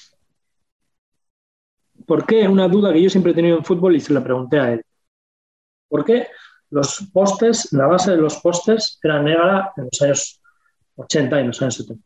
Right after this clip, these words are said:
¿Por qué las porterías ahora son completamente blancas y en los años ochenta las bases de los postes eran negros, que eran mucho más chulos? Cuando hicimos el homenaje, la despedida de San Mamés, pintamos la base del póster de negro como pista de que iba a jugar Iríbar. Pero bueno,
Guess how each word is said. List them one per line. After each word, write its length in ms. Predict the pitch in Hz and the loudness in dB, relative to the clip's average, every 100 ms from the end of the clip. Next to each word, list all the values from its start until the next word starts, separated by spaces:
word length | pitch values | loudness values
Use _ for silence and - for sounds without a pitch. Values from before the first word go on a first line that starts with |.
| _ | _
¿Por 120 | 135 | -6
qué 100 | - | 0
las 180 | 156 139 | 0 0
porterías 420 | - 135 147 147 | -4 -2 0 0
ahora 100 | 160 | 0
son 140 | 143 160 | -2 -2
completamente 440 | 147 165 165 156 | 0 2 0 0
blancas 400 | 165 185 214 208 | 2 2 0 0
y 40 | 143 | -2
en 60 | |
los 140 | 135 - | -2 -2
años 200 | 156 156 | -2 -2
ochenta 480 | 147 170 165 180 - _ _ _ - | 0 0 0 -2 -6 _ _ _ -16
las 120 | 131 | -4
bases 280 | 147 156 147 | -2 0 2
de 80 | 151 | 2
los 140 | 143 | 0
postes 340 | - 160 160 160 | -2 -2 -2 0
eran 240 | 151 135 | 0 0
negros, 320 | 139 131 131 | -2 -4 -4
que 80 | - | 0
eran 120 | 139 | 0
mucho 200 | 139 139 | 2 0
más 180 | 139 120 | -2 -2
chulos? 440 | - 113 - - - | -6 -6 -6 -14 -10
Cuando 220 | 131 123 | -8 -6
hicimos 260 | 139 156 160 | -2 0 2
el 60 | |
homenaje, 600 | 156 156 156 - 156 147 _ _ _ - | 2 0 -2 0 -2 -2 _ _ _ -4
la 60 | 139 | -4
despedida 300 | - 160 151 | 0 0 2
de 40 | |
San 140 | - | 0
Mamés, 480 | 151 156 196 190 - _ _ | 0 2 0 -2 -8 _ _
pintamos 580 | 139 127 143 165 123 120 | -4 -2 -2 -2 -2 -4
la 60 | |
base 240 | 127 127 117 | -8 -6 -8
del 80 | |
póster 320 | - 127 - 127 | -8 -10 -10 -10
de 160 | 127 | -12
negro 460 | 143 147 143 185 - _ _ _ | -6 -4 -2 -4 -8 _ _ _
como 260 | 127 147 | -16 -4
pista 360 | 139 143 160 160 | -2 -2 0 0
de 100 | 131 | 0
que 100 | 127 | 0
iba 120 | 135 | 0
a 40 | |
jugar 240 | - 135 135 | 0 -2 0
Iríbar. 340 | 113 117 113 - _ _ | 0 -2 -4 -14 _ _
Pero 120 | 117 | -10
bueno, 160 | 123 | -10